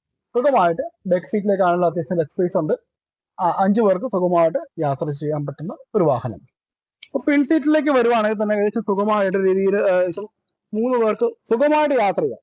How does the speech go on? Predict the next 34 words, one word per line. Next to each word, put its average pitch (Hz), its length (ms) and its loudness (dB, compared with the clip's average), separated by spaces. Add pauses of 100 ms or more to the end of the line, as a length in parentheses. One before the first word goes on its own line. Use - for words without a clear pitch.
(200)
നല്ല 185 140 0
അത്യാവശ്യം 190 300 -2
നല്ല, 190 180 0
ആ, 170 540 0 (1300)
ഹൈറ്റോ 202 300 0
വെയിറ്റോ 190 240 0
ഉള്ള 190 100 0
ആൾക്കൊക്കെ 180 320 -4
സുഖമായിട്ട് 180 440 0
മൂന്ന് 175 260 0
പേർക്ക് 165 220 -2
യാത്ര 160 260 -2
ചെയ്യാൻ 165 280 0
പറ്റുന്ന 208 380 -2
ഒരു 208 320 0
വാഹനം 175 360 2
കൂടിയാണ്. 160 400 -2 (280)
പിൻവശത്തേക്ക് 269 580 0
നമ്മൾ 226 240 2
നോക്കിയാൽ 214 340 0
തന്നെ 214 400 0
നല്ല 202 340 2
വൃത്തിയായിട്ട് 185 540 0
ഉള്ളൊരു 180 600 -2
സ്പേസ് 170 280 -4
ആണ്. 165 100 -2
അത്യാവശ്യം 156 300 -6
നല്ല 170 160 0
ക്യൂട്ട് 254 460 0
ആയിട്ടുള്ള 196 280 0
ഒരു 190 100 2
വാഹനം 196 520 0
എന്ന് 185 140 0
വേണമെങ്കിൽ 190 360 -2